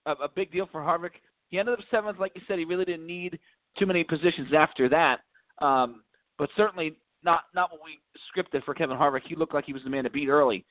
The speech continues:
Um, also, Clint Bowyer, John, uh, on lap one thirty-five, uh, really d-, destroyed his de-, destroyed his, uh, I T savvy Ford for Stewart-Haas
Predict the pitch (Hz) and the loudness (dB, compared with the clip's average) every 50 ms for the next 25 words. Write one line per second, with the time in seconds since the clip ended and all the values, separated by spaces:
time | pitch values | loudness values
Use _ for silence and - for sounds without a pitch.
0 | _ _ _ _ _ - 143 147 147 147 139 127 117 113 _ _ _ _ _ _ | _ _ _ _ _ 2 4 6 6 4 2 -2 -10 -18 _ _ _ _ _ _
1 | _ _ _ _ _ _ _ _ _ _ - 151 196 220 220 - 254 214 - - | _ _ _ _ _ _ _ _ _ _ -4 -2 -2 -2 -2 -2 -4 -4 -4 -4
2 | 208 240 220 175 - 175 214 226 196 160 131 135 139 135 135 139 135 131 _ _ | -8 -8 -8 -6 -4 -2 -2 -2 -2 -4 -6 -6 -6 -6 -6 -8 -12 -16 _ _
3 | _ _ _ _ - 143 147 147 139 143 160 156 160 180 202 202 - 175 202 214 | _ _ _ _ -4 -2 -2 -2 -2 -4 -2 0 2 2 2 2 0 -2 -2 -2
4 | 208 - - 202 196 190 180 - - 180 175 180 175 185 190 180 - _ _ _ | -2 -4 -6 -6 -6 -6 -10 -4 2 4 6 6 6 4 2 0 -4 _ _ _
5 | _ _ _ _ - 147 151 147 139 139 135 131 127 123 - - _ - 123 135 | _ _ _ _ 0 2 4 4 4 4 2 0 0 -4 -6 -10 _ -20 -6 2
6 | 156 175 208 233 220 180 156 143 135 _ _ 127 127 _ - 151 147 - - 175 | 4 4 4 4 2 -2 -6 -10 -14 _ _ -20 -20 _ -16 -16 -14 -12 -8 -4
7 | 175 170 156 156 180 190 185 - 160 160 160 156 _ _ _ _ _ 143 143 - | -4 -4 -2 -4 -6 -8 -6 -6 -6 -8 -8 -12 _ _ _ _ _ -20 -20 -20
8 | - - 165 196 233 214 156 123 160 165 151 135 123 - _ _ _ _ _ _ | -14 -2 0 2 2 2 2 0 0 0 0 -2 -6 -10 _ _ _ _ _ _
9 | _ - - 127 - 127 143 160 165 - - 190 170 - - - 180 165 175 170 | _ -6 -4 -4 -2 2 2 2 2 0 -4 -12 -12 -12 -2 2 4 4 6 4
10 | 147 147 143 - _ 165 180 190 190 175 156 147 139 - _ _ _ _ _ _ | 4 0 -4 -4 _ -4 -2 -2 -2 -2 -2 -4 -6 -12 _ _ _ _ _ _
11 | - 143 139 - - 175 170 170 165 156 143 | -8 -8 -8 -8 -10 -8 -2 0 0 0 0